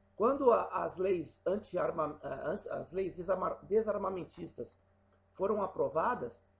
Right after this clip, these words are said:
é, basicamente o Estatuto do Desarmamento, dentre outras regula-, regulações, o Exército fez cumprir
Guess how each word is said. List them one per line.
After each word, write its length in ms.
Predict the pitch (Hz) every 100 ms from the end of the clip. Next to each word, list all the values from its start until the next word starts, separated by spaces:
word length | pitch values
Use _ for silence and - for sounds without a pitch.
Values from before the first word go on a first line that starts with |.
| _ _ _ _ _ _ _ _ _ _ _ _ _ -
é, 400 | - - 139 -
basicamente 640 | - 185 - 165 180 -
o 60 | 165
Estatuto 400 | - 151 180 196
do 120 | 170
Desarmamento, 720 | 143 151 151 127 165 247 139 - -
dentre 340 | 160 165 165
outras 440 | 180 165 139 -
regula-, 440 | - 165 160 160 - 139
regulações, 720 | 151 170 147 - 208 277 - _ _ _ _ _ _ _ -
o 80 | 320
Exército 400 | 277 294 302 -
fez 200 | 320 -
cumprir 520 | 330 302 294 311